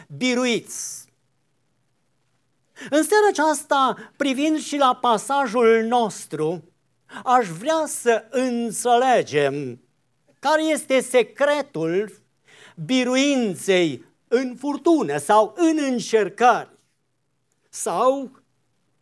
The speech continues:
cum să ai, cum să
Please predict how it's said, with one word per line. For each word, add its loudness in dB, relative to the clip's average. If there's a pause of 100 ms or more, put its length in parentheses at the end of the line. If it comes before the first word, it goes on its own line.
(1000)
cum -2
să 0
ai, 2 (1160)
cum 4
să 0